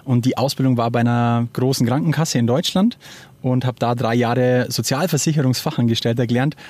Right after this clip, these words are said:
und bin danach in den Vertrieb gerutscht. Ja, das heißt, ich war ein Jahr lang bei einer Krankenkasse, der Herr Roland Kaiser, wie man so schön sagt, der bei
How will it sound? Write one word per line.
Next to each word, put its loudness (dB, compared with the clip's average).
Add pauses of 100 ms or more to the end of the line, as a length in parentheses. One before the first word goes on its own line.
(160)
und 0
bin 0
danach 0
in 0
den 2
Vertrieb -2
gerutscht. -2 (400)
Ja, 0
das -2
heißt, -2
ich 0
war 0
ein 0
Jahr 2
lang 2 (280)
bei 0
einer 2
Krankenkasse, 0
der 0
Herr -2
Roland 0
Kaiser, -2
wie 0
man 2
so -2
schön 0
sagt, -4
der 0
bei 0